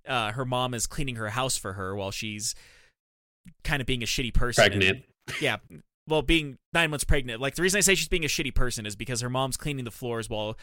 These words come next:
Speaker 1: she's eating sunflower seeds out of a bowl and, like, just dumping the seeds on the floor.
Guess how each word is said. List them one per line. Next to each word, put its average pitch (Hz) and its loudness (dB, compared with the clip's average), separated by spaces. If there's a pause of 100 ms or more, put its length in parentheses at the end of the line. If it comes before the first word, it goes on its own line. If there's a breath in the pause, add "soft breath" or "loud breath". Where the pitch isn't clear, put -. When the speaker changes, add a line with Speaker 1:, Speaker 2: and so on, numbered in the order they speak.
(200 soft breath)
Speaker 1:
she's - -2
eating 165 -4
sunflower 107 0
seeds 104 -4
out 110 -2
of 110 -4
a 110 -6
bowl 110 0
and, 104 -8
like, 107 -8
just - -8
dumping 120 -4
the 104 -4
seeds 107 -2
on 104 -10
the 95 -14
floor. 82 -12